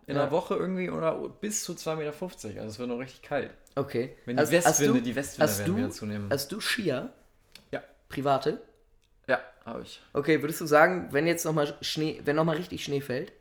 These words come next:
Speaker 1: Mhm.
Speaker 2: äh, mach ich dir ein Video von, mach ich ein Video von dir, wie du, wie du Ski fährst in, in Berlin?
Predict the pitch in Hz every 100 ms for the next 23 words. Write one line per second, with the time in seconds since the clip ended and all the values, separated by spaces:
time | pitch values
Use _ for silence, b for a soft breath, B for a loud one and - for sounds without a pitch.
0 | _ - 117 107 101 139 b b b _
1 | - 135 131 131 123 131 147 - 156 143
2 | 165 165 165 160 165 - - 139 143 143
3 | 156 156 151 151 143 143 139 - 139 135
4 | 131 151 156 190 254 - _ _ _ -
5 | 143 139 135 135 131 147